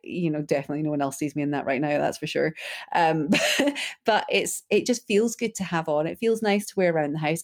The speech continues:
It's not for wearing outside, um, but I have to be careful and look after it. And, you know, I saw that. And as I say, I just became obsessed with it. Um, so I, I love going down to Shoreditch 'cause I, I also think that you can find things that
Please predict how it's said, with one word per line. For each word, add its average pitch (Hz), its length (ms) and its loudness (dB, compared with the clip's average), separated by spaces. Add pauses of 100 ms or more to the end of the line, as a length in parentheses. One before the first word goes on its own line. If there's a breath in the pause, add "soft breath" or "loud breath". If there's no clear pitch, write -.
It's 190 160 2
not 220 220 0
for 214 100 2
wearing 170 300 4
outside, 147 540 0 (180)
um, 170 280 2
but - 160 0
I 190 60 0
have 180 240 -2
to 180 120 -8 (200)
be 180 80 -6
careful 170 540 2
and 170 100 4
look 151 180 -2
after 170 380 -2
it. 160 240 4
And, 160 180 -2 (320 loud breath)
you 190 80 2
know, 180 80 6
I 170 40 6
saw 175 220 4
that. 156 160 4
And 160 100 0
as 156 80 -2
I 156 40 -6
say, 147 220 2
I 147 60 4
just 156 160 -10
became 160 240 -4
obsessed 151 420 -4
with - 100 -2
it. 131 200 0 (420 loud breath)
Um, 151 380 2 (160)
so - 120 0
I, 185 120 6
I 185 240 4
love 196 340 4
going 196 160 4
down 170 220 2
to 175 80 -6
Shoreditch 175 500 0
'cause 190 120 -6
I, - 120 0
I 196 80 2
also 196 240 2
think 175 240 -4
that 180 80 -6
you 180 100 -10
can 180 140 -6
find 175 380 0
things 165 400 -4
that 170 180 0